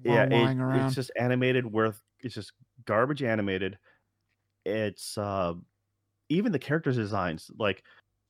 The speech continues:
Speaker 1: whatever, whoever thought it was a good idea, I think it's just the character design is set up in a way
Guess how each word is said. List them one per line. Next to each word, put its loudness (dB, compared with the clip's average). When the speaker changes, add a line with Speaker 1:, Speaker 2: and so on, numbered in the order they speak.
Speaker 1:
whatever, 2
whoever -2
thought 0
it 2
was -2
a -4
good -4
idea, 0
I 2
think -4
it's -4
just -6
the -4
character -4
design -2
is -4
set -2
up 0
in -4
a -4
way 0